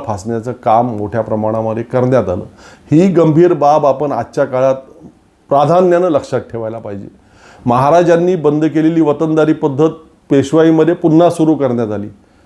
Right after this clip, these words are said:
आज पेशवाईतील त्याच परंपरेनुसार पुन्हा राजकीय स्वरूपाची वतनदारी ही आपल्या महाराष्ट्रात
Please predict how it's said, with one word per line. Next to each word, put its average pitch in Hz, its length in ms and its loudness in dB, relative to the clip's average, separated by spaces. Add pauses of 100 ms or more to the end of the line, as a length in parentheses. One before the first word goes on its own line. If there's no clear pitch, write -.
आज 147 300 0 (760)
पेशवाईतील 160 680 0
त्याच 170 240 0
परंपरेनुसार 147 880 0 (340)
पुन्हा 180 420 2 (480)
राजकीय 156 640 2
स्वरूपाची 156 500 0
वतनदारी 143 560 0
ही 135 100 2
आपल्या 135 280 2
महाराष्ट्रात 131 540 -2